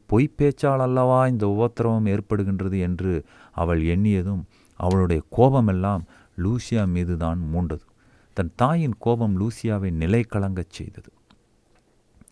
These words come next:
அவளுடைய உறவினளான ஒரு பெண் லூசியாவை தன்னுடன் வந்து தங்கும்படி கேட்டிருந்தாள்.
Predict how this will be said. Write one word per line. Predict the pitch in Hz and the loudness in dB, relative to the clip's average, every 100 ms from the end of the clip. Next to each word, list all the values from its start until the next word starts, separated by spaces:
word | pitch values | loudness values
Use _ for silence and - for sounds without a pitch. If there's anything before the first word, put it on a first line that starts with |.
| _ | _
அவளுடைய | 98 98 98 90 85 | 0 2 4 2 0
உறவினளான | 92 127 135 123 104 98 95 | 2 2 2 2 2 0 -2
ஒரு | 85 82 | -4 -4
பெண் | - 98 80 - - - | -2 -2 -2 -8 -20 -6
லூசியாவை | 98 117 - 107 92 - | -4 -4 -4 -4 -4 -6
தன்னுடன் | 85 90 98 104 | -4 -2 0 0
வந்து | 92 87 - | -2 -4 -4
தங்கும்படி | 87 92 95 85 82 82 - | -4 -2 -2 -2 -4 -6 -4
கேட்டிருந்தாள். | 80 - 76 71 69 | -6 -4 -8 -8 -12